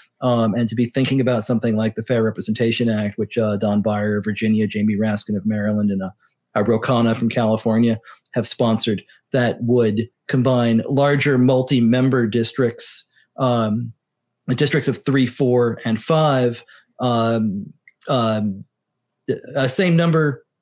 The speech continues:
of, of folks from each state. So, um, you know, I'm in Massachusetts, we have nine. We still have nine. We simply have three districts of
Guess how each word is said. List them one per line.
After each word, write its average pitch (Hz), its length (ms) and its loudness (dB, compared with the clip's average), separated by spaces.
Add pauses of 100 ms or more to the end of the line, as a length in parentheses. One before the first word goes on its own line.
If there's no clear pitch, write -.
(280)
of, 156 140 -4 (760)
of 135 160 -2
folks 147 320 -2 (300)
from 131 160 0
each 117 160 -2
state. 165 340 0
So, 123 440 0
um, 113 520 -2 (380)
you 113 100 -2
know, 92 220 -6 (200)
I'm 110 140 0
in 110 80 2
Massachusetts, 117 840 -2 (100)
we 110 120 -4
have 104 160 -4
nine. 127 560 2 (240)
We 113 80 -2
still 135 240 0
have 127 180 0
nine. 123 360 2
We 107 60 -2
simply 117 300 -2
have 110 240 -2 (380)
three 139 160 0
districts 131 340 0
of 123 140 -2